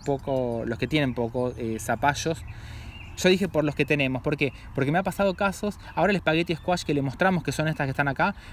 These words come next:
me ha pasado años que me ha germinado solamente una sola, eh, semilla, en donde he tenido que ponerme a polinizar para recuperar. ¿Por qué? Por descuido, porque un día no pude por el trabajo, entonces, no sé, se la comió algún caracol y me quedé sin plantas, o porque no germinar. Más, me acuerdo que hubo un año que no tuvimos buena germinación,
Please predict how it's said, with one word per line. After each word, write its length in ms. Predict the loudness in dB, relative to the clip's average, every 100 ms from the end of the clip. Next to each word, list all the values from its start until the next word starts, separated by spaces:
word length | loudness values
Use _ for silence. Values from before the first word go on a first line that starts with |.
| -2
me 100 | 2
ha 80 | 2
pasado 540 | 2 0 2 2 2 2
años 400 | 4 4 0 0
que 100 | 0
me 120 | 0
ha 80 | -2 -4
germinado 480 | -4 -2 0 0 0
solamente 560 | 0 -2 0 0 -2 0
una 320 | 4 4 4 0
sola, 640 | 2 2 4 4 4 0 0
eh, 420 | -2 0 -2 -2
semilla, 600 | 2 2 4 2 2 0 0 -10 -10 -12 -2
en 160 | 0 2
donde 360 | 2 2 0 -2 -6 2
he 120 | 4
tenido 260 | 4 2
que 100 | 2
ponerme 280 | 0 2 0
a 20 |
polinizar 760 | 2 2 2 0 0 0 0 0
para 140 | -2
recuperar. 720 | -2 -2 -2 0 2 2 0 -6 -14 -2
¿Por 160 | 0 2
qué? 220 | 2 0 -4 -8 2
Por 160 | 2
descuido, 680 | 2 -2 2 2 4 2 0 0
porque 260 | 0 0
un 160 | -2 0
día 140 | 0
no 100 | 0
pude 160 | 2 2
por 120 | 2
el 80 | -2
trabajo, 340 | 0 2 0
entonces, 400 | -2 -2 -2 0
no 80 | -2
sé, 140 | -2 -2
se 80 |
la 80 | -2
comió 260 | 0 0 2
algún 640 | 0 0 -2 0 -2 -2
caracol 540 | 0 2 2 2 2 2
y 400 | 0 0 0 -2
me 200 | -2 0
quedé 160 | 0 0
sin 200 | -2 0
plantas, 440 | 2 2 2 2
o 80 | 2
porque 180 | 0 2
no 80 |
germinar. 380 | 2 2 2 2
Más, 180 | 2 -2 -2
me 60 |
acuerdo 140 | -2 0
que 60 |
hubo 60 | 0
un 60 | 0
año 100 | 0
que 60 |
no 80 | 0
tuvimos 200 | 0 0
buena 180 | 0 0
germinación, 760 | -2 -2 -2 0 2 2 2